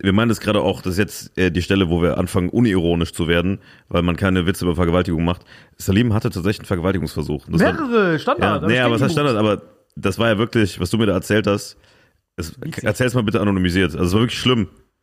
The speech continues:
Speaker 2: Ja, es war, was für schlimm. Für mich ist alles halt Joker witzig. Aber ich seh
Speaker 1: Ja,
Speaker 2: die
Speaker 1: ich weiß,
Speaker 2: Moves.
Speaker 1: genau, weil,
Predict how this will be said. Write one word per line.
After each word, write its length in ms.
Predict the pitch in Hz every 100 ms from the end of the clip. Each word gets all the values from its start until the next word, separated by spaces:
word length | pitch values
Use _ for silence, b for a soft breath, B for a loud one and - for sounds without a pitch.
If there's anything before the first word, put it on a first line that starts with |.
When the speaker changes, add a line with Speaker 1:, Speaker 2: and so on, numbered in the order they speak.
| _ _ _
Speaker 2:
Ja, 380 | 180 175 196 202
es 360 | 127 135 -
war, 180 | 190 180
was 120 | 190
für 80 | 214
schlimm. 340 | - 185 233 180
Für 80 | 170
mich 120 | 240
ist 120 | -
alles 180 | 233 -
halt 280 | 175 143 135
Joker 300 | 160 156 135
witzig. 320 | 131 123 - b b
Aber 80 | -
ich 80 | 135
seh 80 | 202
Speaker 1:
Ja, 60 | 139
Speaker 2:
die 60 |
Speaker 1:
ich 80 | 139
weiß, 80 | 147
Speaker 2:
Moves. 140 | 131
Speaker 1:
genau, 200 | 135 135
weil, 200 | 107 92